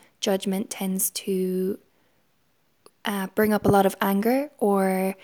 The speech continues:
when it is your primary mode of being in the world, or if it's just something that you have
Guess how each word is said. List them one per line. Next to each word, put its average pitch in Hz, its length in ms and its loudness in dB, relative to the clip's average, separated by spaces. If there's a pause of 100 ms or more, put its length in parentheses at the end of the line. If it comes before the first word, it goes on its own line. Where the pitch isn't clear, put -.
(280)
when 202 200 0
it 214 180 -2
is 202 180 0
your 190 240 4
primary 196 520 -2
mode 190 300 2
of 190 160 -4
being 202 300 0
in 202 80 2
the 208 80 2
world, 202 600 4
or 190 440 -2 (340)
if 208 240 2
it's - 260 2
just - 360 0
something 202 360 -2
that 208 120 -4
you 196 300 0
have 185 540 -6